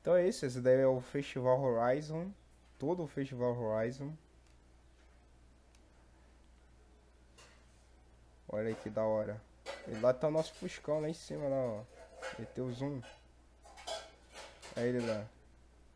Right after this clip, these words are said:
Ele lá só na moita, filho. É. Top, né, galera? Top.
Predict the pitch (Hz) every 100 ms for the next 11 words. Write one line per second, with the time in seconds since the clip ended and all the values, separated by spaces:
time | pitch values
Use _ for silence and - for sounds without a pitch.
0 | - - - - - - - - - -
1 | - - - - - - - - - -
2 | - - - - 123 120 113 107 - 127
3 | 156 123 110 107 107 104 - - - 73
4 | 80 92 - - - 113 113 113 113 110
5 | 107 104 110 - - - - - - -
6 | - - - - - 131 131 139 143 131
7 | 117 110 - 127 117 -